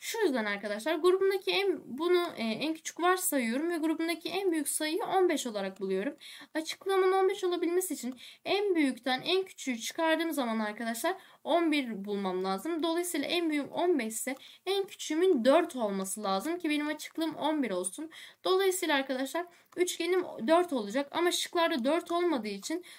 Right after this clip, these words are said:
dolayısıyla benim üçgenim en büyük sayı olmak zorunda. On yedi şı-, cevabımı buldum.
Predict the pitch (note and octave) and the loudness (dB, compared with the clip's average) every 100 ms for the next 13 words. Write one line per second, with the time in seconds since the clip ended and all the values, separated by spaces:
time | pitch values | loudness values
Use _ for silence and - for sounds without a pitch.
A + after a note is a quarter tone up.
0 | - - F#4 E4+ B3+ - A3 G3+ G3 A#3 | -8 2 6 6 4 0 -4 -2 -2 0
1 | C#4+ A3 A3 E4 - G#3+ A3+ E4 - - | 0 -2 -4 -6 -6 -4 -4 -4 -8 -20
2 | - - E4 D#4 A#3 A#3 A3 - D4+ D4 | -6 0 4 4 2 0 -2 -2 0 0
3 | D4 - C4 C4 B3+ D4 - C4+ A#3+ G#3+ | -2 0 2 2 2 0 -2 -4 -2 -2
4 | F#3+ A3+ - - - _ _ _ C#4+ G#4 | -2 -4 -6 -18 -20 _ _ _ 2 2
5 | A4+ F4+ E4+ - G3 G2+ B3 D#4 E4 D#4 | 2 0 0 -2 -8 -10 0 6 8 8
6 | C#4+ C4+ C#4 F4 G#3+ A#3+ | 4 2 2 0 0 -6